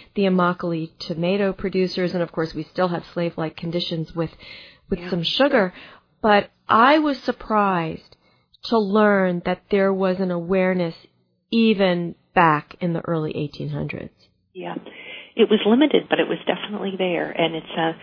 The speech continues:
Speaker 2: it's, it is interesting to find those awarenesses, and, and it gives me hope that, that there are more people who are aware now. You know, I mean, in, in some ways, it's tremendous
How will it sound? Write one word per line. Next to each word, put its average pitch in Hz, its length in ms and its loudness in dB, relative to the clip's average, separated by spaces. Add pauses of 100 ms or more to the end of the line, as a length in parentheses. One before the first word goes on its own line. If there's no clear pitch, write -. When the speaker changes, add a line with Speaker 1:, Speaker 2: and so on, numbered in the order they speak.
(640)
Speaker 2:
it's, 233 140 -8 (120)
it 226 140 4
is 254 320 8
interesting 170 520 -4
to 156 180 -8
find 165 260 -6
those 160 220 -2
awarenesses, 160 720 -2 (120)
and, 165 200 -2
and 170 520 -4 (280)
it - 160 -2
gives 233 280 4
me 202 200 2
hope 196 320 2
that, 175 140 4 (400)
that - 120 0
there 170 140 4
are 170 100 -4
more 190 380 4
people - 320 -2
who - 180 -8
are 170 120 -2
aware 156 360 -4
now. 151 460 -8
You 165 120 -6
know, 156 140 0
I 156 60 -2
mean, 160 240 -4
in, - 360 -2
in 190 140 -2
some 202 140 4
ways, 175 160 4 (240)
it's - 180 -2 (240)
tremendous 190 360 4